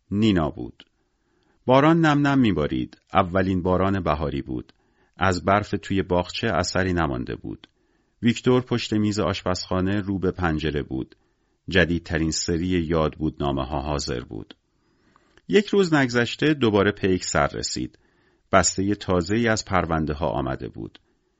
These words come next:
ویکتور دوباره پشت ماشین تحریرش جا خوش کرد. خورشید بهاری می درخشید. اگرچه بیرون هنوز هوا سرد بود. اما کار و گرمای زندگی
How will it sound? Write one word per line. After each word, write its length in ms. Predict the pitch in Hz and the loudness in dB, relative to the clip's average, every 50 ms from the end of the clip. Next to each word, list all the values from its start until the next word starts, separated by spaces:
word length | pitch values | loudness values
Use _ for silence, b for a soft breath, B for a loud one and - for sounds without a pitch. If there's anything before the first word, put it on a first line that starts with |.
| _ _ _ - | _ _ _ -2
ویکتور 360 | - 107 - - 113 113 117 110 | -2 0 0 2 2 2 2 4
دوباره 340 | 107 110 98 101 95 107 | 4 4 4 4 4 2
پشت 280 | 104 - 104 98 - - | 0 -2 -4 -6 -4 -4
ماشین 400 | 95 92 85 - - 82 85 82 | -2 -2 -2 -2 -2 -4 -4 -4
تحریرش 580 | - - 82 80 76 82 85 80 82 80 - - | -2 -2 -2 -2 -2 -2 -2 -2 -2 -4 -4 -4
جا 180 | - 82 73 69 | -2 0 0 -2
خوش 300 | - - 57 - - - | -2 -8 -10 -10 -10 -8
کرد. 360 | - 60 58 58 _ _ _ _ _ _ _ _ _ _ _ _ | -8 -8 -8 -8 _ _ _ _ _ _ _ _ _ _ _ _
خورشید 560 | - - - 98 85 - - 98 85 87 85 80 | -10 -4 -4 -2 -2 -2 -2 -2 0 -2 0 2
بهاری 420 | 82 80 78 82 78 76 78 78 | 2 0 2 2 0 0 0 0
می 180 | 78 80 78 65 | 0 -2 -2 -2
درخشید. 640 | 62 60 62 57 - - - - 64 64 64 _ _ _ _ _ _ _ _ _ _ _ _ _ _ _ - - | -4 -4 -6 -6 -6 -6 -10 -8 -8 -10 -10 _ _ _ _ _ _ _ _ _ _ _ _ _ _ _ -2 -2
اگرچه 400 | 123 135 143 143 - - 165 160 | 2 2 2 2 2 0 0 0
بیرون 400 | 143 127 110 101 95 92 90 85 | 2 2 2 2 2 2 2 0
هنوز 380 | 82 85 82 82 80 78 - | 0 0 0 0 0 -2 -2
هوا 220 | - 78 73 73 71 | -2 -2 -2 -2 -4
سرد 440 | - - 73 67 67 65 65 _ | -4 -4 -4 -2 -2 -4 -6 _
بود. 320 | - 58 50 50 - - _ _ _ _ _ _ _ _ _ _ _ _ - | -12 -12 -12 -12 -14 -20 _ _ _ _ _ _ _ _ _ _ _ _ 0
اما 340 | 90 92 92 90 92 92 87 | 2 2 2 2 0 -2 -2
کار 360 | - - 104 101 101 104 98 | -2 -2 0 2 2 2 2
و 80 | 98 | 0
گرمای 520 | 87 90 90 90 90 85 85 90 92 90 87 | 0 2 2 2 2 2 0 0 0 0 -2
زندگی 680 | 80 90 85 85 82 82 82 78 92 98 104 107 | -2 -2 -2 -2 0 -2 -4 -4 -2 -4 -4 -4